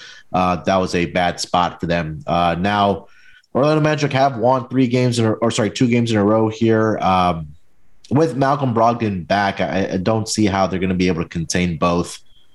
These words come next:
um, Brogdon and Tyrese Halliburton. Duarte is questionable for tonight, but I still think that the, uh,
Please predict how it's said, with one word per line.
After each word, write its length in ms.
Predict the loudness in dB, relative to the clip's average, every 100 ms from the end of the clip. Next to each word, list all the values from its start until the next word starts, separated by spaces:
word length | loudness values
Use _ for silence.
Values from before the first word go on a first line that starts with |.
| -20 _ _ -12 -2
um, 580 | 0 2 -2 -4 -10 -14 -20 -18 -10 -2
Brogdon 500 | 2 2 2 -2 -2
and 240 | -2 -2
Tyrese 380 | -2 -2 0 0
Halliburton. 540 | 0 0 0 -2 -2
Duarte 360 | 2 2 2 0
is 160 | -2
questionable 520 | -2 -2 -2 0 0 0
for 100 | -2
tonight, 380 | -2 -2 0
but 100 | 0
I 160 | 0 0
still 220 | -2 -2
think 240 | 0 0 0
that 220 | 0 -2
the, 240 | 0 0
uh, 260 | 2 0